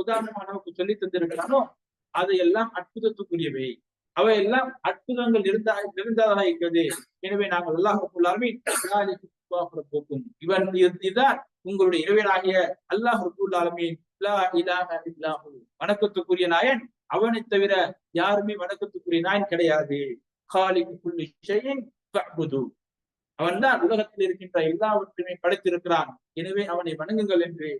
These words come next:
அல்லாஹ் ரப்புல் ஆலமீன் சொல்லிக் கொடுக்கிற செய்தியை பார்க்கிறோம். எனவே கண்ணியத்துக்குரிய அல்லாஹ் நல்லடியார்களே, இதே போன்று அடுத்த வசனத்துல, இதெல்லாம் என்னது, இந்த தகவல் எல்லாமே நாற்பத்தி ஓராவது வசனம். அடுத்த வசனத்துல, وَلِلَّهِ مُلْكُ السَّمَاوَاتِ وَالْأَرْضِ،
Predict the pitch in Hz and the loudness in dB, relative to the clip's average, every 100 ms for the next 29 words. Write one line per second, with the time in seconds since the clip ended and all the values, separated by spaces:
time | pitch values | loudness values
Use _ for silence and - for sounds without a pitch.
0 | _ _ 175 202 - 165 170 175 165 160 | _ _ -4 -2 -2 -2 0 0 2 0
1 | 156 139 - _ - 175 202 185 170 175 | -4 -10 -16 _ -4 0 0 2 0 2
2 | 151 139 - 208 180 185 147 - 135 220 | 2 2 2 2 2 -2 -8 -10 -10 0
3 | 233 220 196 196 175 160 151 175 165 143 | 0 0 -2 -2 -2 -2 0 0 -2 -4
4 | 143 170 247 247 - _ - 208 240 196 | -4 0 0 0 -8 _ -2 2 2 2
5 | 175 156 175 190 _ _ _ - 233 240 | -4 0 0 0 _ _ _ -4 -2 0
6 | 226 220 202 175 160 - _ _ 196 208 | 0 0 -4 -4 -6 -8 _ _ 0 2
7 | 208 214 220 214 170 - 190 185 185 202 | 4 2 0 2 0 -2 -10 -6 -2 2
8 | 202 196 220 240 202 208 208 202 220 196 | 2 2 -2 -2 -2 -2 -4 -4 -2 -4
9 | 175 165 _ _ _ _ 170 220 233 143 | -6 -12 _ _ _ _ -6 -2 2 0
10 | - - 165 156 147 - _ - 208 214 | 0 -6 0 0 0 -8 _ -4 0 0
11 | 202 196 185 185 208 208 - - 185 175 | 0 0 0 -2 -2 -4 -10 -14 -10 -4
12 | 175 170 165 165 156 147 147 | 0 2 0 -2 -10 -8 -8